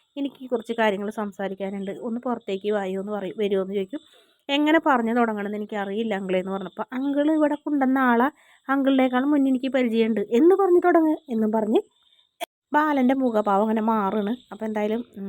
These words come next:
മിത്ര ഇനി രക്ഷയില്ല എന്ന് മനസ്സിലായത് കൊണ്ട് തന്നെ ഓരോരോ കാര്യങ്ങളൊക്കെ ഇങ്ങനെ പറഞ്ഞ് മനസ്സിലാക്കുകയാണ്. ഉം, ഇങ്ങനെ ചതിച്ചതും മിഥുൻ ചതിച്ചതും, ഉം, ആര്യൻ്റെ ആയിട്ടുള്ള കല്യാണവും. അപ്പോൾ ആരാണ് കല്യാണം നടത്തിയെന്ന് ദേഷ്യത്തോടെയൊക്കെ ചോദിക്കുന്നുണ്ട്.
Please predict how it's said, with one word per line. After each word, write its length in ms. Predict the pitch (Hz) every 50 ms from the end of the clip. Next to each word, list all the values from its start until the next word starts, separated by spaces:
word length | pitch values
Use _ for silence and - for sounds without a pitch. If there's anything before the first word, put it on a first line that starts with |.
| 202 208
മിത്ര 260 | 214 220 - - 220 214 220 -
ഇനി 200 | 269 254 277 302
രക്ഷയില്ല 400 | 311 320 294 - - 247 240 233 226
എന്ന് 140 | 220 220 226
മനസ്സിലായത് 420 | 226 220 - - 220 202 214 220
കൊണ്ട് 180 | 202 196 190 196
തന്നെ 160 | 214 247 330 _ _ _ _ _ _ _ _ -
ഓരോരോ 420 | 359 349 349 349 339 339 339 339 349 339
കാര്യങ്ങളൊക്കെ 600 | 339 294 233 208 208 220 214 208 208 _ - 226
ഇങ്ങനെ 220 | 220 214 208 208 -
പറഞ്ഞ് 280 | - 202 196 202 202 214
മനസ്സിലാക്കുകയാണ്. 720 | 220 214 202 - - - 202 196 196 - 170 190 202 - - - _
ഉം, 140 | - 196 202
ഇങ്ങനെ 260 | 202 196 196 196 196
ചതിച്ചതും 520 | - 214 202 208 196 - - 185 190 190 196
മിഥുൻ 260 | 190 190 196 190 202 208
ചതിച്ചതും, 480 | 202 196 196 180 196 - 180 202 208 - _ _ _ _ _ _ _ _ -
ഉം, 140 | 202 190 190 185 185 175 185 190 -
ആര്യൻ്റെ 380 | 165 220 208 180 180 185 190 190
ആയിട്ടുള്ള 260 | 202 202 202 196 202
കല്യാണവും. 520 | - 185 190 190 185 180 180 196 196 185
അപ്പോൾ 160 | 165 - 214 208
ആരാണ് 280 | 196 180 185 214 226
കല്യാണം 380 | 233 247 233 214 208 202 202 208
നടത്തിയെന്ന് 380 | 220 214 220 - 226 226 226 226
ദേഷ്യത്തോടെയൊക്കെ 580 | 233 220 220 - 208 - 214 220 226 - _ -
ചോദിക്കുന്നുണ്ട്. 540 | 254 254 233 220 - 202 208 208 208 214